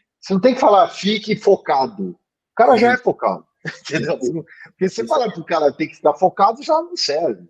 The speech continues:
Speaker 1: já nem contrata o cara pra trabalhar na área digital, entendeu? O cara não gosta de dados, não gosta de número, sabe? Não dá.
Speaker 2: Não, e você meio que já tem esse, essa sacada, porque o outro dia você tava comentando comigo que até o formato das joias mudou, né? Agora que você tá vendendo online,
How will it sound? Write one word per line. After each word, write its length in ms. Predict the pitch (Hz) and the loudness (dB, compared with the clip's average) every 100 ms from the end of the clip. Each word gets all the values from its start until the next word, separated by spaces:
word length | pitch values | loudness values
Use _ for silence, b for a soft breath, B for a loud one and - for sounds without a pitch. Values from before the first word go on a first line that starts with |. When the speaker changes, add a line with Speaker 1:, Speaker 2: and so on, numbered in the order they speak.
| _ | _
Speaker 1:
já 140 | 117 | -8
nem 140 | 135 | -8
contrata 520 | 180 - - 180 180 190 | -8 -14 -2 0 0 0
o 20 | |
cara 220 | 160 160 | 2 4
pra 140 | - | 2
trabalhar 380 | 185 185 180 175 | 0 2 6 6
na 80 | 175 | 6
área 120 | 175 | 2
digital, 560 | 170 180 160 139 120 - | 0 -4 -2 0 0 -4
entendeu? 200 | _ 117 110 | _ -12 -12
O 500 | _ _ _ _ - | _ _ _ _ -2
cara 140 | 135 | 0
não 80 | 139 | 4
gosta 200 | 139 131 | 4 2
de 80 | 160 | 2
dados, 460 | 147 143 135 110 | 2 4 2 -4
não 80 | 110 | -6
gosta 220 | 107 113 113 | 0 0 -2
de 60 | 131 | -8
número, 420 | 131 120 110 104 _ _ _ _ | -8 -8 -8 -8 _ _ _ _
sabe? 440 | 156 123 92 117 | -4 -2 -2 -6
Não 140 | 156 196 | -8 -4
dá. 280 | 240 185 190 170 _ _ _ _ _ _ _ - | -2 -2 -4 -18 _ _ _ _ _ _ _ -4
Speaker 2:
Não, 120 | 330 | 0
e 20 | |
você 280 | 320 - 381 | 2 2 2
meio 180 | 392 381 | 2 2
que 140 | 359 | 4
já 120 | 285 | 4
tem 260 | 269 233 226 | 4 4 2
esse, 520 | 196 - 175 151 135 | 0 0 2 2 -2
essa 300 | 160 156 151 | -2 -4 -4
sacada, 580 | 147 - - 180 214 - | -8 -8 -2 0 2 0
porque 280 | - 147 160 | -2 -6 -4
o 60 | 151 | -2
outro 180 | 165 | -2
dia 100 | 165 | -2
você 140 | 170 190 | -4 -2
tava 180 | 190 190 | 0 0
comentando 380 | 190 175 185 180 | 0 -4 -4 -4
comigo 340 | 156 170 202 | -4 -2 0
que 100 | 202 | 0
até 200 | 185 220 | 0 0
o 60 | 233 | 0
formato 520 | 247 180 165 185 185 | 0 0 0 0 0
das 220 | 170 147 | 0 2
joias 340 | 160 185 202 | 2 2 2
mudou, 440 | 185 226 175 175 151 | -2 0 4 4 4
né? 100 | 127 | 2
Agora 260 | 127 147 | 2 2
que 80 | 165 | 0
você 140 | - - | -4 -2
tá 100 | 160 | 0
vendendo 420 | 156 147 143 147 | 0 -2 -2 0
online, 420 | 151 147 170 190 | 0 2 0 -2